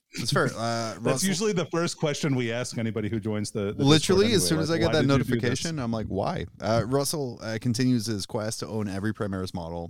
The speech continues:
Speaker 1: and has some beautiful looking Crimson Fists coming along here.
Speaker 2: I know.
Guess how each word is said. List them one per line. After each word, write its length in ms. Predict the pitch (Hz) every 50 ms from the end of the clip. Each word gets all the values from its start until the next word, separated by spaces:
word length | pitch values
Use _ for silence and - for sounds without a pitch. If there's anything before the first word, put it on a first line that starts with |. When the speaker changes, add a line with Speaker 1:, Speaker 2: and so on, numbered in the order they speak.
| 69 -
Speaker 1:
and 180 | 90 92 87
has 140 | 92 92 87
some 260 | - 104 101 98 98 95
beautiful 320 | 98 120 120 107 98 92
looking 220 | 87 90 - 98 90
Crimson 360 | - - 82 85 85 87 92
Fists 240 | - - - - -
coming 220 | - 85 85 82
along 240 | 82 85 87 92 92
here. 160 | 98 90 90
Speaker 2:
I 100 | 110 113
know. 260 | 110 120 110 104 92